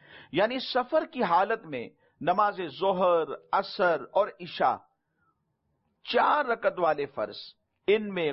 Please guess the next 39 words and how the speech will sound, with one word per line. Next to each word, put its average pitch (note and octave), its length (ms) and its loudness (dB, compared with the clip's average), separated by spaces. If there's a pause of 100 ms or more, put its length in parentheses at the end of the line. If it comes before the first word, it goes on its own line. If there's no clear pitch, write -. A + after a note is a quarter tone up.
(120)
قصر B3 360 0
کی D#3 200 -6
جائے G#2 240 0
گی - 160 -20 (680)
کہ G#3 120 4 (260)
چار G#3 400 4
رکعت A3+ 500 -4
کو G3+ 260 4
دو F#3+ 500 2
رکعت G3+ 340 -2
کر E3+ 140 2
کے D3+ 140 -8
پڑھیں A#2 320 -6
گے B2+ 120 -20 (800)
اور D3+ 120 2
باقی F#3+ 360 -2
نماز D3+ 380 0
اپنی C3+ 240 -8
جگہ A2+ 380 0 (520)
پوری G3 320 -2
پڑھی A#2 260 -2
جائے A2+ 320 -10
گی۔ A2 80 -20 (440)
تو D#3 80 0
اس E3 160 0
سے F#3+ 80 4
یہ F3 120 6
معلوم D#3 500 0
ہوتا C3+ 440 -2
ہے C3 240 -2 (480)
کہ G#3 120 0
سفر C4+ 540 -2
میں A#3+ 200 0 (220)
چار B3 400 2
رکعت A3+ 320 -2
والی F#3 420 -2
نماز E3+ 580 2
کو G#3+ 200 4 (240)
پورا G#3+ 460 0